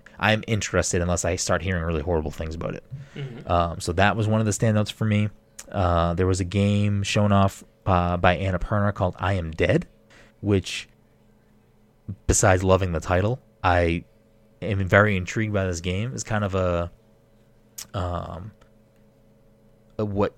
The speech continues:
Speaker 1: some people would ca-, categorize as, like, a walking simulator, but it seems like you're kinda just on this island. It's first person puzzle game where you're trying to, like, figure out the mysteries of this island, Shelmerton. Um, but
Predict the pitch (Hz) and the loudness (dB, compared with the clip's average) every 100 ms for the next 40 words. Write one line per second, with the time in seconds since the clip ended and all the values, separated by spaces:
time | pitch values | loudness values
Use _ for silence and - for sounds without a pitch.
0 | - 95 - 123 101 95 95 90 104 90 | -12 -2 0 0 -2 -2 -4 0 -2 0
1 | - 92 92 90 87 82 82 85 87 113 | -2 -2 -2 -2 -2 -2 -2 -2 -4 -8
2 | 95 113 110 107 104 87 82 - 101 95 | -8 -6 -4 -2 -2 -2 -4 -4 -4 -2
3 | 87 98 90 - 92 90 82 - 120 117 | -4 -4 -4 -2 -4 -4 -6 -6 -6 -6
4 | - 131 127 117 117 - _ _ _ - | -8 -8 -6 -6 -8 -12 _ _ _ -8
5 | - 127 - 127 113 113 104 - _ _ | 0 0 0 -2 -2 -4 -8 -12 _ _
6 | _ _ - 120 110 110 107 101 _ - | _ _ -4 0 0 0 -2 -6 _ -20
7 | _ _ _ _ _ _ 113 120 117 113 | _ _ _ _ _ _ -4 0 0 0
8 | 107 101 92 87 - 113 104 98 - 107 | 0 0 0 -2 -4 -2 -2 -4 -4 0
9 | 101 95 98 - 107 101 90 90 - 95 | 0 0 -2 0 -2 0 0 -2 -4 -4
10 | 98 95 98 95 - - 98 104 107 104 | -2 0 -2 -4 -6 -4 -2 0 -2 -2
11 | 117 113 - - - - - 87 85 82 | -4 -4 -10 -20 -20 -18 -8 -4 -4 -4
12 | - 92 - _ - _ 98 90 | -6 -12 -16 _ -20 _ 0 0